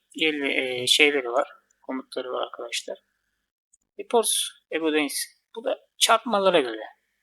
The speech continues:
Hani reports. Collision dediği zaman zaten çarpmaya göre hesap bakma muhabbeti, e, yapılıyor. Bu tiplerde de aynı muhabbetler var. İşte fixed atıyorum tip. Yani tip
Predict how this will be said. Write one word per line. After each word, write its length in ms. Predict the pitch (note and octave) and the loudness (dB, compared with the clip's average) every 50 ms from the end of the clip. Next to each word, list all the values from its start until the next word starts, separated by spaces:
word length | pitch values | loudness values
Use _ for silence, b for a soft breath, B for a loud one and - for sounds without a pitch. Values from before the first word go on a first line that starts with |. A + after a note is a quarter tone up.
| _ _ | _ _
Hani 300 | D3+ C3+ C3 C3 B2+ - | -10 -8 -8 -12 -14 -14
reports. 480 | C#3 - - - - - - - - - _ _ _ _ _ _ _ _ _ _ _ _ _ _ _ _ - | -16 -12 -10 -10 -10 -10 -10 -14 -14 -16 _ _ _ _ _ _ _ _ _ _ _ _ _ _ _ _ 0
Collision 340 | - F3+ F#3+ E3+ D3+ C#3 C3+ | 2 4 4 4 4 2 2
dediği 180 | D3+ D#3 D#3 C#3+ | 0 0 2 2
zaman 260 | C3+ B2 B2 B2 B2 | 2 2 2 0 0
zaten 300 | C3+ C3 - - C3 C3 | 0 -2 -2 -2 -4 -4
çarpmaya 500 | - - A#3 G#3+ - - C3 - - C3 | 0 0 0 0 -2 -4 -6 -6 -6 -6
göre 200 | B2 A2+ A2+ A2+ A#2 - _ | -8 -10 -12 -14 -14 -14 _
hesap 220 | - - - B2+ - _ - | -6 -4 -4 -4 -6 _ -6
bakma 340 | - - - _ - - - - - _ | -6 -6 -6 _ -8 -8 -8 -10 -14 _
muhabbeti, 480 | B2 A#2 A#2 - - - - - - - - - _ _ _ _ _ _ _ _ _ _ _ _ _ _ _ - | -14 -12 -12 -10 -12 -12 -12 -10 -12 -14 -14 -14 _ _ _ _ _ _ _ _ _ _ _ _ _ _ _ -10
e, 80 | C#3 B2+ A#2+ A#2+ A#2+ A#2+ A#2+ A#2+ A#2+ - - _ _ _ | -8 -8 -8 -8 -8 -10 -12 -14 -16 -18 -20 _ _ _
yapılıyor. 420 | B2+ A#2+ - - A#2+ B2 C3 C#3 D3 | -12 -12 -10 -12 -12 -10 -10 -10 -10
Bu 120 | D#3 D#3 | -8 -8
tiplerde 540 | - - - - _ - E3+ E3+ F3 F3+ E3 | -8 -8 -10 -10 _ 0 0 2 2 2 2
de 100 | C#3+ C3 | 2 4
aynı 280 | B2+ C3 B2+ B2 B2 - - - - _ _ _ _ | 4 2 0 -2 -8 -14 -20 -20 -20 _ _ _ _
muhabbetler 580 | B2+ B2 A#2+ _ _ - - - _ - - C#3 | -16 -16 -16 _ _ -10 -10 -10 _ -16 -16 -12
var. 300 | B2 C#3 E3 - - _ _ _ - _ _ _ _ _ _ _ _ _ _ _ _ _ _ _ _ _ _ - | -10 -10 -10 -10 -14 _ _ _ -20 _ _ _ _ _ _ _ _ _ _ _ _ _ _ _ _ _ _ -2
İşte 240 | - - - C#3+ B2+ - - - - - | -2 -2 0 -2 -4 -4 -4 -4 -2 -2
fixed 280 | - E3+ - - - - - | -4 -2 -2 -2 -4 -2 -2
atıyorum 500 | - - - - - C3 C#3 - - _ _ _ _ - | -2 -2 0 0 0 0 0 -4 -8 _ _ _ _ -6
tip. 160 | - - - B B B B B B B B B - | -6 -6 -6 B B B B B B B B B -8
Yani 120 | - - - - | -8 -8 -8 -8
tip 100 | - E3+ | -10 -10